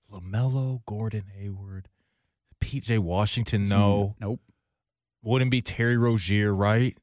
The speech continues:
Speaker 2: Nope.
Speaker 1: Um,
Speaker 2: How about Kelly Oubre Junior?
Speaker 1: Oh, okay. 'Cause it's kinda cut from the same cloth as Tatum. I, I, I can
Speaker 2: Yes.
Speaker 1: see that. The man's been in commercials before.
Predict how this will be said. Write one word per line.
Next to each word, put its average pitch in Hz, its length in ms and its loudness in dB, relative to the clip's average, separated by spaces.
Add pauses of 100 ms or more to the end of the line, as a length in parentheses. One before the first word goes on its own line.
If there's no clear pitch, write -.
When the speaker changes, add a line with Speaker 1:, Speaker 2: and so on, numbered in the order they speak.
(220)
Speaker 2:
Nope. 95 260 -4 (220)
Speaker 1:
Um, 104 880 -4
Speaker 2:
How 117 80 -2
about 113 140 -2
Kelly 139 340 2
Oubre 117 400 2
Junior? 87 480 -6 (260)
Speaker 1:
Oh, 165 340 -2 (100)
okay. 123 340 -4 (160)
'Cause 202 120 -2
it's - 60 0
kinda 226 260 2
cut 226 200 0
from 175 140 0
the 175 80 2
same 175 240 2
cloth 151 260 0
as 143 100 0
Tatum. 113 360 0
I, - 80 2
I, 175 120 4 (160)
I - 40 4
can 190 100 2
Speaker 2:
Yes. 175 80 -2
Speaker 1:
see 170 140 2
that. 120 160 0
The 131 80 0
man's 165 340 0
been 170 140 0
in 165 100 0
commercials 147 640 0
before. 135 560 0